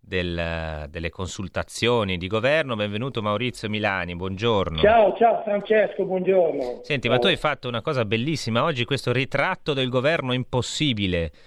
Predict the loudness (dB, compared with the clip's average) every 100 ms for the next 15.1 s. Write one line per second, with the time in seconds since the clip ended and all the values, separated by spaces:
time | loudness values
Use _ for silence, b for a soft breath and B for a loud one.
0 | b b -2 0 0 -2 2 4 4 2
1 | 0 -2 0 -2 -2 0 2 0 -4 -6
2 | -2 -2 0 0 0 0 -2 -2 0 0
3 | 0 -2 -4 -6 -12 _ _ -4 2 2
4 | 2 -2 -10 -2 2 2 0 -2 -2 0
5 | 0 0 -2 0 0 0 2 2 0 0
6 | -2 0 0 0 0 0 -2 -4 -2 0
7 | 2 0 -2 B B B -2 2 0 2
8 | -2 -2 0 0 2 -2 -2 0 2 0
9 | -2 0 0 2 2 0 -2 -2 -2 0
10 | 0 0 2 2 0 0 -2 0 0 2
11 | 2 0 -2 0 2 2 2 0 0 -2
12 | 0 -2 -2 -6 B B B 0 0 0
13 | 0 0 0 2 0 0 -4 -4 -2 -2
14 | 0 -2 0 2 2 2 0 -4 -10 -12
15 | -16